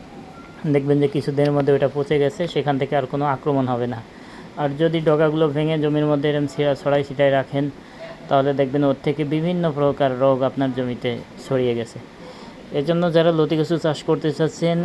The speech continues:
এই দিকগুলো অবশ্যই খেয়াল রাখবেন। আপনার গাছের অতিরিক্ত যে ডগাগুলো থাকে, সেগুলো ভেঙে দিবেন এবং প্রতিদিন এসে অন্তত একবার খেয়াল করবেন যে আপনার পাতাগুলো সুস্থ গাছে যেভাবে থাকা উচিত, সেভাবে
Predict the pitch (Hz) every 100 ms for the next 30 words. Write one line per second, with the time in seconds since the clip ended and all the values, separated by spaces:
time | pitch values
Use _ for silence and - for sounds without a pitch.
0 | 156 147 139 139 147 147 135 135 151 143
1 | 143 131 131 135 139 151 156 147 - 123
2 | - 135 135 135 135 - - 131 123 127
3 | 123 143 143 - 147 160 156 151 143 139
4 | 139 139 135 127 127 131 127 131 135 139
5 | 135 127 131 127 127 127 127 131 143 156
6 | - - - - - 127 127 135 131 143
7 | 143 147 143 151 143 151 143 135 131 127
8 | 139 139 131 131 135 131 - 135 131 131
9 | 127 120 131 135 127 123 - 131 123 139
10 | 135 139 135 139 147 - - - - -
11 | - - 131 143 139 151 143 139 156 139
12 | 139 135 143 143 135 127 147 143 147 139
13 | - 135 131